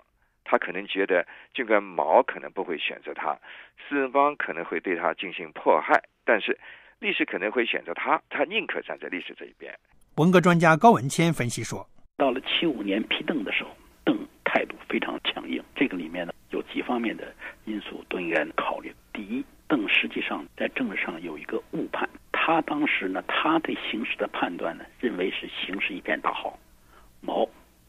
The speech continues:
Speaker 3: 对他非常信任，而且毛身体的话呢，那已经明显的来日无多了。第二的话呢，他也看到了文革这套搞法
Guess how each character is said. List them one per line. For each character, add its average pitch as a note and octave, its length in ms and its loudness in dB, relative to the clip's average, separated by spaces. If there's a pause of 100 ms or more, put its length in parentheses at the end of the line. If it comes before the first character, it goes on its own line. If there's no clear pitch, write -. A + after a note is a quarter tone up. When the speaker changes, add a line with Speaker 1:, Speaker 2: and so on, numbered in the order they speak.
(140)
Speaker 3:
对 F#2+ 100 -4
他 - 140 -6
非 - 120 -6
常 - 120 -6
信 - 240 -10
任， - 100 -18 (200)
而 - 160 -8
且 - 80 -6
毛 A2 220 -6
身 - 280 -2
体 - 160 -8
的 - 100 -10
话 - 180 -6
呢， - 100 -12 (100)
那 - 100 -4
已 E2+ 160 -6
经 - 120 -8
明 A2+ 200 -2
显 - 240 -8
的 D2+ 220 -16
来 F2+ 140 0
日 G2+ 180 -6 (100)
无 A2 80 -6
多 - 260 -8
了。 - 140 -10 (480)
第 - 120 8
二 - 160 8
的 - 100 0
话 - 160 0
呢， - 100 -8 (100)
他 - 120 0
也 D3 180 0
看 - 260 4
到 - 120 -6
了 - 160 -10 (400)
文 A#3 220 2
革 C#3 200 0
这 A#2 160 4
套 - 300 -2
搞 - 260 0
法 - 100 -2